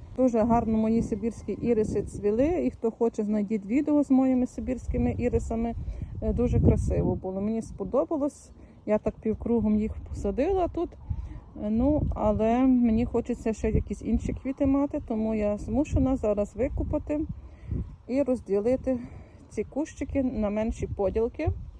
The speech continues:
Можливо, щось залишу, я собі подумаю, а решта, е, буде вільне місце, і я собі посаджу щось інше, бо до мене, е, йдуть посилки з квітами. Дивіться, де я посадила свої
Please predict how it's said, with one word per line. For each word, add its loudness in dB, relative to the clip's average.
Можливо, 2
щось -6
залишу, -2
я 0
собі -8
подумаю, -2
а -2
решта, -2
е, -2
буде 0
вільне 0
місце, 0
і 0
я 2
собі -6
посаджу 2
щось -6
інше, 0
бо 2
до -4
мене, -2
е, 0
йдуть -4
посилки -4
з -10
квітами. -2
Дивіться, 0
де 2
я 2
посадила 0
свої -4